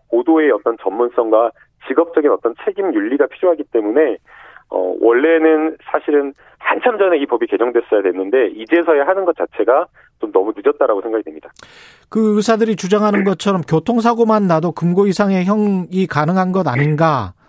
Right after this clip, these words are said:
Speaker 2: 그런 이야기잖아요.
Speaker 1: 네, 다른 직업, 아까 제가 말씀드린 대로
Speaker 2: 음.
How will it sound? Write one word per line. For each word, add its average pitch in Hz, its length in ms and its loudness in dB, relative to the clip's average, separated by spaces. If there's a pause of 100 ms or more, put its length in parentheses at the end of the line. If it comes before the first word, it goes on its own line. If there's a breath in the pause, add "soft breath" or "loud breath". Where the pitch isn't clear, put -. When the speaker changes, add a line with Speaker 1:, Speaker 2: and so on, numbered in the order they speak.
(120)
Speaker 2:
그런 226 240 2
이야기잖아요. 143 720 0 (800 soft breath)
Speaker 1:
네, 143 280 2
다른 202 420 -4
직업, 196 220 0
아까 175 260 -2
제가 151 160 0
말씀드린 156 540 0
대로 127 460 2
Speaker 2:
음. 139 320 -2